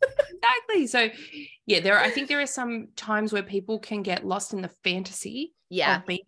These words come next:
Speaker 1: a witch or being spiritual or psychic, and they lose sight of what is safe and what is common sense. So even things like, you know, I'm using this herb, which may be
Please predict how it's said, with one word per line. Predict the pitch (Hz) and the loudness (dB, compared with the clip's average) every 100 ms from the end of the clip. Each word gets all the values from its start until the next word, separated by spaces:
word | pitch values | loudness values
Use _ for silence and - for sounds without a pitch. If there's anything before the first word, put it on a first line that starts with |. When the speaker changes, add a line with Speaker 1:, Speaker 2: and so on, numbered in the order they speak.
| - | -20
Speaker 1:
a | 175 | -20
witch | 180 - - - | -18 -16 -14 -10
or | 185 | -8
being | 190 190 180 | -6 -6 -6
spiritual | - 185 190 - 214 247 302 - | -8 -8 -8 -8 -8 -6 -8 -12
or | 202 | -14
psychic, | 185 196 185 185 170 185 - - - _ _ 190 | -10 -8 -8 -6 -8 -8 -10 -20 -20 _ _ -8
and | 180 | -6
they | 180 | -4
lose | 185 190 208 196 | -2 -2 -2 -4
sight | - 170 165 - - | -6 -4 -4 -6 -8
of | 175 170 180 180 - _ _ - 180 | -4 -4 -6 -12 -20 _ _ -20 -12
what | 185 185 - | -8 -8 -6
is | 180 165 | -8 -8
safe | - - 180 320 - _ _ | -8 -6 -4 -4 -6 _ _
and | 185 175 | -8 -8
what | - | -10
is | 175 - | -14 -16
common | - 170 165 | -12 -10 -10
sense. | - - - | -12 -14 -12
So | - 180 180 - - - | -6 -6 -6 -14 -20 -6
even | 277 330 262 | -4 -2 -4
things | 208 180 185 | -2 -4 -4
like, | 180 165 180 - _ | -2 -2 -4 -10 _
you | 185 | -10
know, | 170 180 - | -10 -10 -8
I'm | 190 180 | -6 -4
using | 185 175 175 170 180 185 | -4 -2 -4 -4 -8 -4
this | 185 165 - - - | -4 -2 -8 -10 -12
herb, | 180 175 170 175 180 | -6 -4 -4 -8 -10
which | 202 208 - | -8 -8 -6
may | 190 175 175 | -6 -6 -6
be | 175 180 185 | -6 -6 -8